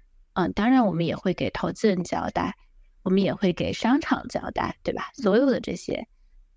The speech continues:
都会给你带来一些对结果的压力。嗯，它反而会让你就是说没有那么享受这个过程。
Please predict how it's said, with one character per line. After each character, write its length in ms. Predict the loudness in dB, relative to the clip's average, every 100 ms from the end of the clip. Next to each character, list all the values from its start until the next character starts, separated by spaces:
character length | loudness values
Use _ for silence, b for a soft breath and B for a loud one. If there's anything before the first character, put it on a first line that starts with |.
| _
都 160 | 0 4
会 140 | 4
给 120 | 4 0
你 120 | -4
带 120 | -2 -2
来 160 | -2 -2
一 100 | -4
些 220 | -6 0
对 160 | 0
结 260 | 0 0 -2
果 260 | 0 -4 -4
的 200 | -10 -10 -6
压 300 | -6 -4 -2
力。 240 | -4 -6 _ _ -10
嗯， 160 | -8 -10 _
它 180 | -2 0
反 160 | 0 -2
而 160 | -4
会 140 | 0 2
让 200 | 4 2
你 140 | 0
就 180 | -4 -4
是 80 | 0
说 140 | 0
没 140 | 2 2
有 120 | 2
那 120 | 2
么 120 | -2
享 240 | -4 -6 -4
受 220 | -2 -2
这 100 | -2
个 120 | -8
过 180 | -6 -6
程。 120 | -8